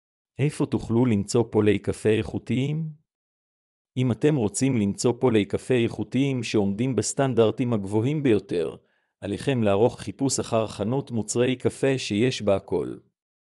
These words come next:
ראוי לציין כי בשנים האחרונות קמו הרבה חנויות כאלה ברחבי הארץ,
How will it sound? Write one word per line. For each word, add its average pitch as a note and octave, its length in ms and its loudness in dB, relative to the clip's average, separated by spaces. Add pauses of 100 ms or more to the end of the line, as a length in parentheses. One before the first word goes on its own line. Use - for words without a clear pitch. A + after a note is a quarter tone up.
(600)
ראוי B2+ 300 2
לציין A2 600 0
כי - 160 -6
בשנים A2 420 -2
האחרונות G#2+ 600 -2
קמו C3 320 2
הרבה G#2 260 4
חנויות A2 500 0
כאלה B2+ 340 2
ברחבי G2+ 460 2
הארץ, F#2+ 600 -2